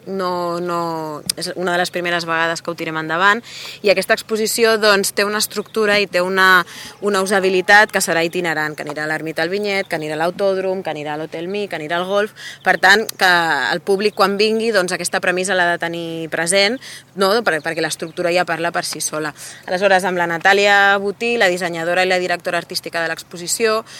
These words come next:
doncs, sempre hem parlat que la forma i el contingut havia d'anar molt de la mà. I és per aquest motiu que les quatre costelles i el sostre, eh, lliure, eh, ja parla també per si sol. Eh, és un sostre lliure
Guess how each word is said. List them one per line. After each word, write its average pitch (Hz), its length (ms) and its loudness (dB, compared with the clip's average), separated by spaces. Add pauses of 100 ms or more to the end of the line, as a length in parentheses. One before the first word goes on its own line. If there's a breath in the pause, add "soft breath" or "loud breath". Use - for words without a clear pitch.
(200 loud breath)
doncs, 180 240 0
sempre 208 320 2
hem 196 80 -4
parlat 196 400 4
que 175 160 0
la 160 160 -2
forma 208 360 0
i 190 40 0
el 190 100 0
contingut 202 680 -2
havia 180 240 2
d'anar 180 240 0
molt 170 160 -4
de 175 80 2
la 165 100 -2
mà. 147 200 -10 (400 loud breath)
I 208 160 2
és 185 80 -2
per 214 80 4
aquest 214 180 0
motiu 214 460 2
que 190 160 2
les 160 180 -2
quatre 196 380 2
costelles 196 640 0
i 175 80 -4
el 156 160 -4
sostre, 202 500 0
eh, 151 640 -4
lliure, 220 460 4 (420 loud breath)
eh, 185 160 6
ja 202 160 8
parla 185 560 6
també 165 400 -2
per 180 160 -2
si - 160 -4
sol. 170 340 -2
Eh, 160 460 -2
és 196 100 -2
un 220 140 -2
sostre 214 400 -2
lliure 240 460 2